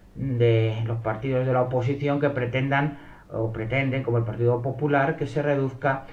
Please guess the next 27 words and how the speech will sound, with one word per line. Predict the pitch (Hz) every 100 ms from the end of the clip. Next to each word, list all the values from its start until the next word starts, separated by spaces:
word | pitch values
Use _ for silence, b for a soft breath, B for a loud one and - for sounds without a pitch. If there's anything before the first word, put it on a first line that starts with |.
| B B
el | - 135
nombramiento | 131 127 123 131 131 143
del | 127
gobierno | 120 123 131
de | 127
la |
justicia | 127 135 - 127 135
a | 131
una | 139
exclusión, | 143 - 143 - 135 127 - -
a | 131
una | 135 139
elección, | 131 123 - 131
perdón, | 123 123 123
exclusivamente | 120 - 113 139 123 120 117 120 113 B B B -
entre | 131 127 123 131 123
jueces. | 113 98 92 - - - - - - - B B B
Las | 110 113
conductas | 113 120 143 170 170 156 147 143 135 127 123
corporativas | 131 120 123 123 123 202 185 120 113 -
de | -
mutua | 107 104 113
protección | 113 127 160 160 202 220 226 -
tienen | 151 160 156
precisamente | 135 131 165 160 160 165 160 156 175
su | 170
origen | 127 135 - 160 180